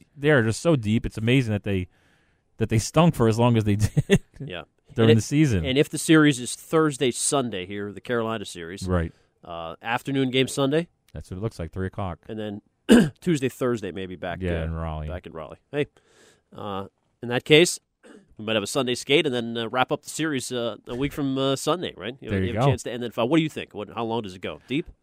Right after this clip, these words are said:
Speaker 1: Uh, six, probably, again. Now that they've seen them actually win a, uh, a game six on the road like they did last night,
Speaker 2: Yeah.
Speaker 1: I, I think they can do it. It, it's, you know, it had been a while since they did that. You know, full credit to Ty Anderson for looking that up on Hockey Reference,
Speaker 2: Mm-hmm.
Speaker 1: that, uh,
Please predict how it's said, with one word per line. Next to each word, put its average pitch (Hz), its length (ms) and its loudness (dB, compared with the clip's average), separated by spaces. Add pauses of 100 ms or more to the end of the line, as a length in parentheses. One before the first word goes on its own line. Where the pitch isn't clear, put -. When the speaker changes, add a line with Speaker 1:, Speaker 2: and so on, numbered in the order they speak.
(120)
Speaker 1:
Uh, - 240 -14
six, - 500 0
probably, 90 400 0
again. 90 240 -2
Now 127 140 6
that 165 80 4
they've 143 140 4
seen 143 200 0
them 127 100 4
actually 120 280 2
win 110 440 4
a, 98 280 0
uh, 90 320 -2 (100)
a 98 80 -10
game 107 180 0
six - 280 -6
on 107 40 -4
the 98 60 4
road 123 220 6
like 113 100 0
they 120 80 0
did 131 180 4
last 127 300 2
night, 123 220 4
Speaker 2:
Yeah. 110 200 4
Speaker 1:
I, 110 60 0
I 113 60 4
think 120 200 2
they 117 100 2
can 120 120 2
do 131 180 6
it. 92 80 2
It, 98 180 -4
it's, 101 180 -10
you 110 140 -6 (100)
know, 107 80 4
it 98 40 2
had 123 200 4
been 120 100 4
a 113 40 4
while 120 280 6
since 107 160 -4
they 104 100 0
did 117 200 -2
that. 95 240 -2 (260)
You 113 60 -6
know, 101 80 2
full 120 240 2
credit 113 240 2
to 107 80 -12
Ty 101 220 2
Anderson 104 380 2
for 95 80 -10
looking 92 220 -8
that 92 140 -2
up 95 120 -4
on 90 80 -6
Hockey 98 220 -6
Reference, 95 480 -4 (100)
Speaker 2:
Mm-hmm. 98 160 -14 (280)
Speaker 1:
that, 95 380 2
uh, 90 360 2